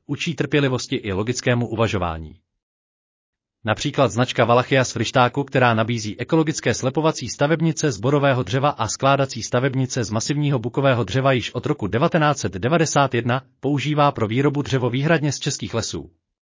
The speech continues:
Ké technologie i materiály, ze kterých vyrábí rodinná firma Emika Toys dřevěné hračky, stavebnice, skládačky, společenské hry, hlavolamy, učební pomůcky a další výrobky,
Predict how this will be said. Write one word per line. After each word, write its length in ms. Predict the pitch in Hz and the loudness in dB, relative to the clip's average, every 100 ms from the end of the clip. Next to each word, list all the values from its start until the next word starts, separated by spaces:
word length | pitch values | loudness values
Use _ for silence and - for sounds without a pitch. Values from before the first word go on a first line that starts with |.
| _ _ _ _ _ _ _ | _ _ _ _ _ _ _
Ké 160 | - 117 | 2 2
technologie 580 | 139 170 170 170 170 170 | 2 2 4 6 6 6
i 120 | 131 | 4
materiály, 600 | 123 139 147 151 139 139 | 2 4 6 6 6 4
ze 120 | 123 | 0
kterých 280 | - 113 90 | 0 -2 0
vyrábí 400 | 107 120 113 104 | 2 4 2 0
rodinná 340 | 101 117 101 | 0 0 0
firma 280 | 87 123 110 | 0 -2 -2
Emika 360 | 120 135 147 127 | -2 -2 0 0
Toys 220 | 131 127 | 0 -2
dřevěné 400 | 95 127 131 127 | 0 0 2 2
hračky, 440 | 113 127 - 143 - _ | 0 -2 -2 -6 -6 _
stavebnice, 760 | - 139 143 123 110 - 135 - | 0 2 2 2 -2 0 -2 -4
skládačky, 760 | - - 127 127 123 - 135 - - | -8 0 4 4 0 -2 -4 -6 -20
společenské 680 | - 135 131 131 113 110 | -4 0 0 0 -2 -2
hry, 220 | 92 113 160 _ _ | 0 0 -2 _ _
hlavolamy, 500 | 113 117 123 131 135 - - | 0 4 4 4 0 -4 -8
učební 380 | 135 143 123 | -2 0 0
pomůcky 520 | 98 120 143 - 165 - | -2 0 0 0 -2 0
a 140 | 113 | 0
další 360 | 98 127 - 110 | 2 0 0 -2
výrobky, 520 | 117 127 - 139 | 0 0 0 -2